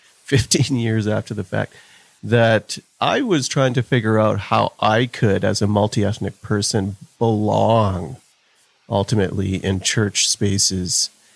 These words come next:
in predominantly white church, where I was situated, uh, white church spaces. That was the question. Um, but initially I was using language around mission. So today I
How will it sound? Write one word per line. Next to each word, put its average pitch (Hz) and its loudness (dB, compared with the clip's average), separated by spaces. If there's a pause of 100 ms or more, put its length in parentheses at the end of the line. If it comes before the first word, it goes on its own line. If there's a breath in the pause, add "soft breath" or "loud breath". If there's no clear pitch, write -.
(160 soft breath)
in 160 4
predominantly 107 2
white 95 -4
church, - -2
where 95 -4
I 92 2
was 90 0
situated, 87 -2 (180)
uh, 90 -4
white 90 -4
church - -4
spaces. 123 -6 (1080 soft breath)
That 123 2
was 123 0
the 113 -2
question. 92 -4
Um, 92 -6 (120)
but 110 0
initially 131 2
I 101 -2
was 104 -4
using 107 -2
language 98 -6
around 95 -6
mission. 98 -4 (1120 soft breath)
So 143 0
today 135 0 (120)
I 107 0